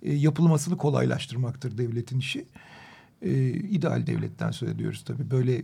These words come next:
bir devletin içinde de yaşamıyoruz veya, e, pek çok devlet bu şekilde değil. Ama evet, e, sonuçta eli boş kalmış özetle. Eli boş kalmakla kalmamış.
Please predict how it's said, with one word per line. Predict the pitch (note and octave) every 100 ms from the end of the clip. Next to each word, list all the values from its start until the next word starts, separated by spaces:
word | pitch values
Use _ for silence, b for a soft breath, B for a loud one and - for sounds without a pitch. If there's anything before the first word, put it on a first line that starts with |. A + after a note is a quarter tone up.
| -
bir | B2 A#2+
devletin | B2+ B2 B2 C3
içinde | - C3 B2
de | B2+ -
yaşamıyoruz | C3 C3 - C#3 A#2+ C3 E3
veya, | C3 C3 - -
e, | - B2 -
pek | - D3+
çok | B2+ -
devlet | C3 A#2+ -
bu | C3+
şekilde | C3 B2+ A#2+ B2
değil. | A3 - B B B B -
Ama | A3+
evet, | A#3+ C#3+ C3+ - B B -
e, | F3 D#3+ D#3+ G3+ C4
sonuçta | F3+ C4 G#3+ -
eli | D4 B3+
boş | B3 -
kalmış | E3+ B2+ A#2+ - -
özetle. | D#3+ C#3 C#3 - A#3 -
Eli | G3 G#3+
boş | A3+
kalmakla | - G#3 G#3 G#3 A3
kalmamış. | - A3 G#3+ C#3+ - -